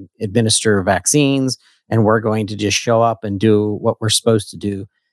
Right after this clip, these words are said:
to keep our communities safe." And it's interesting that the average person in, in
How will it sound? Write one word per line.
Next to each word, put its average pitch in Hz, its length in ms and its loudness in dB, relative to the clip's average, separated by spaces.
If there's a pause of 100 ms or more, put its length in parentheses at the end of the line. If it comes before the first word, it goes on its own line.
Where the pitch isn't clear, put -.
(120)
to 117 80 2
keep 110 260 -4
our 104 100 2
communities 104 640 -2
safe." - 500 -4
And 107 160 -2
it's 104 260 -2
interesting 117 640 0
that 104 180 -8 (180)
the 107 340 0 (200)
average 123 600 -2
person 117 600 -2
in, 110 480 -6
in 107 260 -4